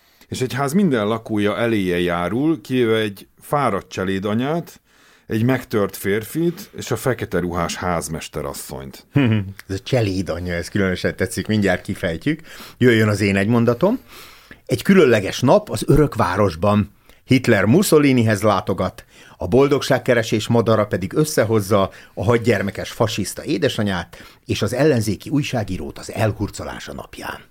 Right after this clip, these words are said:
Speaker 1: Hú, de jó, hogy nem spoilereztél. Ö, <laughs> jó. És egy kérdéssel kezdenék, vagy folytatnám,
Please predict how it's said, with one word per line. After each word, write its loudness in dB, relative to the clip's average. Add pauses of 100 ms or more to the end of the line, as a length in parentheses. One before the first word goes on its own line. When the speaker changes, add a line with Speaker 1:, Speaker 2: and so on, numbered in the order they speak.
(540)
Speaker 1:
Hú, 4
de 4
jó, 2
hogy -2
nem -4
spoilereztél. -8 (560)
Ö, 4
<laughs> 4
jó. 4 (420)
És 0
egy 2
kérdéssel 2
kezdenék, 0
vagy -6
folytatnám, 0